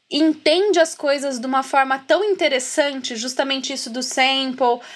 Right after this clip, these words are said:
do que é propriedade intelectual, do que, que não é. E aí, olha a ironia, em dois mil e dezessete, a Gucci fez uma coleção de roupas que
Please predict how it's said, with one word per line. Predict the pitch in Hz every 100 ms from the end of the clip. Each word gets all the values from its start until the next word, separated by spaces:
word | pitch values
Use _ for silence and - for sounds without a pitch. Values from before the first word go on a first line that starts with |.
| -
do | 254
que | 262
é | 294
propriedade | 277 277 302 262 226 254 262
intelectual, | 254 262 233 - 254 240 247
do | 233 254
que, | 285
que | 262 277
não | 262 247
é. | 233 254 254 254 - -
E | - 277
aí, | 285 359 415 370 - _ -
olha | 254 339
a | 453 453
ironia, | 440 480 440 269 269 226 -
em | 262 262
dois | 277 277
mil | 320
e | 370
dezessete, | 330 320 302 330 427 320
a |
Gucci | 262 240 349 339
fez | 330 277 262 247
uma | 233
coleção | 226 226 233 - 208
de | 208 208
roupas | 208 247 381 415 - 240 214 - - - - - - - _
que | - 370 359 381 427